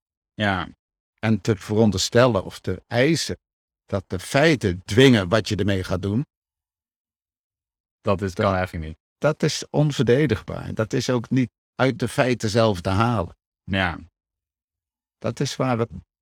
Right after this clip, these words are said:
Speaker 2: voor mij dus ook echt interessant wordt, maar waarbij, waarbij je eigenlijk ook, als ik nog even door mag, eh, waarbij je eigenlijk ook moet zeggen, eh,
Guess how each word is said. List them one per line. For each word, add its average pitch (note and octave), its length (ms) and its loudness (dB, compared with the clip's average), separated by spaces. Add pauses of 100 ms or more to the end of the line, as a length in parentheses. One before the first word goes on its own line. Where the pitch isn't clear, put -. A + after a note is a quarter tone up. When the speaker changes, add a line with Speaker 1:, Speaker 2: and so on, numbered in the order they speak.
(100)
Speaker 2:
voor B2 160 0
mij B2 200 6
dus A2 140 0
ook G2+ 100 -2
echt G#2+ 240 -6
interessant A2 520 0
wordt, F#2 220 -6
maar G#2 140 -4
waarbij, G2 400 0 (340)
waarbij G2+ 720 -2
je G2+ 140 -6
eigenlijk A#2 460 0
ook, A2 260 0
als G#2 140 -4
ik - 60 -16
nog G2+ 160 -4
even F#2+ 320 -2
door G2+ 200 -2
mag, F2+ 320 -6 (400)
eh, G2+ 180 -8 (400)
waarbij A2 300 2
je G#2 80 0
eigenlijk G#2+ 400 -2
ook A#2+ 100 -4
moet A2 160 -2
zeggen, G#2 500 -6
eh, G2+ 180 -4